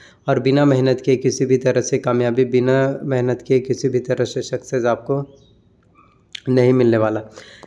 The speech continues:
इसलिए काम करना ज़रूरी है, मेहनत करना ज़रूरी है। और ये बिल्कुल भी मत सोचो कि यार मुझे सक्सेस मिल पाएगा भी या फिर नहीं मिल पाएगा,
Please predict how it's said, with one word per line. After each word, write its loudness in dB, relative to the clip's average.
इसलिए 2
काम 2
करना 4
ज़रूरी 2
है, 0
मेहनत 2
करना 2
ज़रूरी 2
है। 0
और 6
ये 8
बिल्कुल 4
भी 0
मत 4
सोचो 0
कि 0
यार 2
मुझे 2
सक्सेस -2
मिल 2
पाएगा 2
भी -2
या -2
फिर 0
नहीं 2
मिल 0
पाएगा, -4